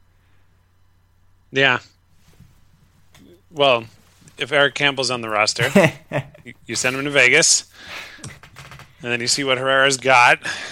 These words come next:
Speaker 1: And not, you
Speaker 2: It's
Speaker 1: know,
Speaker 2: like, do you,
Speaker 1: nothing
Speaker 2: uh, where do you find him? Too, the, the problem with Herrera, and I guess it gets into it. So, for the, the Campbell example specifically, I mean, the idea of rostering Campbell is he can play first base, third base, and both corner outfield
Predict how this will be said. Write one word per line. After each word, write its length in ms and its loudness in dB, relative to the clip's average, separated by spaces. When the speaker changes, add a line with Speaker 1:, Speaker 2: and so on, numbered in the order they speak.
Speaker 1:
And 200 -8
not, 180 4
you 60 0
Speaker 2:
It's 180 0
Speaker 1:
know, 60 2
Speaker 2:
like, 100 -2
do 80 4
you, 120 4
Speaker 1:
nothing 120 -2
Speaker 2:
uh, 60 -2
where 160 2
do 40 -4
you 80 -2
find 240 -2
him? 160 -8
Too, 140 -2
the, 140 -6
the 180 -14
problem 480 -10
with 160 -2
Herrera, 540 -8
and 140 0
I 80 4
guess 180 4
it 60 2
gets 160 0
into 240 2
it. 220 2
So, 400 -2
for 100 -12
the, 240 -8
the 80 -4
Campbell 360 0
example 360 -4
specifically, 500 -12
I 480 -20
mean, 100 0
the 120 8
idea 300 8
of 80 6
rostering 440 2
Campbell 300 -4
is 80 -10
he 80 -6
can 100 -10
play 300 -6
first 280 -10
base, 280 -8
third 260 -10
base, 300 -8
and 120 -12
both 240 -6
corner 280 -12
outfield 600 -12